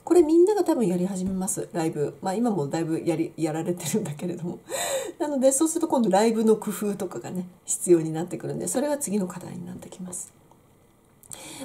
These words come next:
そんな感じでですね、あの、リブランディングっていうのは、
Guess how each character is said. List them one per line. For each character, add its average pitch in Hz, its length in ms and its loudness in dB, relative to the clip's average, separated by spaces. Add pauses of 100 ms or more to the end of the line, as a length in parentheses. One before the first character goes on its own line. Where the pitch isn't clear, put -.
そ 269 180 0
ん 320 60 4
な 339 120 6
感 339 220 4
じ 339 100 4
で 269 100 4
で 196 100 -2
す - 100 -10
ね、 160 300 -6 (400)
あ 185 100 0
の、 156 480 -2
リ 190 100 -4
ブ 226 120 0
ラ 339 140 4
ン 339 40 4
デ 233 100 4
ィ 190 60 4
ン 180 60 4
グ 180 120 4
っ - 20 0
て - 220 -6
い 165 100 2
う 160 60 -2
の 165 140 -6
は、 185 380 0